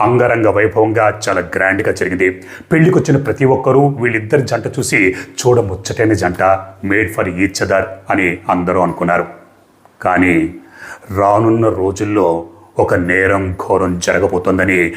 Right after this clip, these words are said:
ఎవ్వరికీ తెలియదు. ప్రగతి కోటి ఆశలతో, ఎంతో సంతోషంతో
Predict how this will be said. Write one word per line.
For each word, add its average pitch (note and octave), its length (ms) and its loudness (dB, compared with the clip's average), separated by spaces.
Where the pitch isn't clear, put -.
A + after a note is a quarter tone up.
ఎవ్వరికీ E2+ 680 -2
తెలియదు. F2 480 0
ప్రగతి D3+ 360 2
కోటి C3+ 360 2
ఆశలతో, B2+ 520 2
ఎంతో A2 440 0
సంతోషంతో A#2+ 760 0